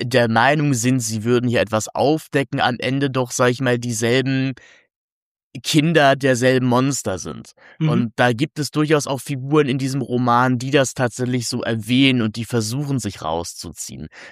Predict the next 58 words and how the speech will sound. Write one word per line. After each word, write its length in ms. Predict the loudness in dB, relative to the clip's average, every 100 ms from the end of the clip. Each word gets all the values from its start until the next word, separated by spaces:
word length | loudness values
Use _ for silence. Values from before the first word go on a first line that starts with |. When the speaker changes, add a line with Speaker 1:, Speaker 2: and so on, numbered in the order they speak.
| -4
Speaker 1:
Also 240 | -2 0
was 160 | 0 0
Alice 340 | 0 0 2
hier 220 | 2 2
am 100 | 2
Ende 240 | 2 0 0
so 140 | 0
sagt, 280 | 2 2 2
ist, 100 | -4
es 140 | -8
gibt 200 | -10 -10
kein 160 | -2 -2
richtiges 400 | -2 -4 -6 -4
Leben 260 | -2 0 -2
im 120 | -4
Falschen. 560 | -2 0 0 -2 -12 -16 -20 -20 -10
Ähm, 220 | -4 -4
und 100 | -2
da 80 | -2
kann 140 | 0 0
man 140 | 0
sich 80 | 0
dann 160 | 2
noch 180 | 2 0
so 160 | -2 -2
sehr 300 | 2 2 2
als 180 | 0 -2
der 120 | -2
Held 180 | -2 0
seiner 240 | 0 0
eigenen 240 | 0 0
Autobiografie 1040 | 0 0 0 -2 -2 -4 -6 -10 -12 -8 -10 -12 -6
herausstellen 1000 | -4 0 0 0 -2 -2 2 2 2 -2
oder 360 | -2 2 2 2
eben 240 | 0 0
sagen, 400 | 2 2 4 2
„Ich 120 | -2
hab 120 | -2 -2
an 100 | 0
der 140 | 0
einen 160 | 0 -2
Stelle 260 | -2 -2
aber 200 | -2 -2
weggesehen 580 | -4 -2 -2 2 0 0
oder 100 | -2
ich 80 | -4
hab 100 | -4
an 120 | -2
der 100 | 0
einen 160 | 0 -2
Stelle 300 | 0 0 2
einmal 200 | 0 0
gesagt, 400 | 0 0 0 -4
bitte 200 | -2 0
mach 180 | 0
das 240 | 0 -4 -4
jetzt 300 | -6 -6 -4
nicht.“ 300 | -4 -4